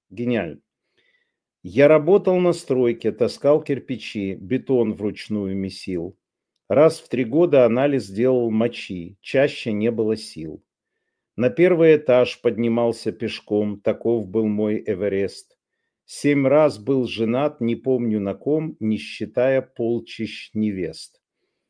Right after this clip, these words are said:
Играл в хоккей за второй состав сборной Таджикистана.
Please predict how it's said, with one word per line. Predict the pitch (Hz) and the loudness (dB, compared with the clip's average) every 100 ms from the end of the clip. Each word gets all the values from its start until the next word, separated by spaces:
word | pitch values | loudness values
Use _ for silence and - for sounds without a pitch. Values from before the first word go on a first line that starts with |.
| _ - | _ -6
Играл | 123 127 165 175 | -2 4 6 4
в | - | 2
хоккей | - 143 139 156 160 | -2 -2 -2 -2 -2
за | 117 123 | 0 0
второй | 117 127 127 131 | 0 0 0 0
состав | 117 - 104 - - 156 170 _ _ _ _ _ | -2 -4 -6 -4 0 2 0 _ _ _ _ _
сборной | 95 87 95 147 143 143 139 | -14 -8 2 2 2 -4 -4
Таджикистана. | 123 113 - 110 107 - - 80 67 73 | -2 -2 -4 -10 -10 -12 -10 -10 -10 -18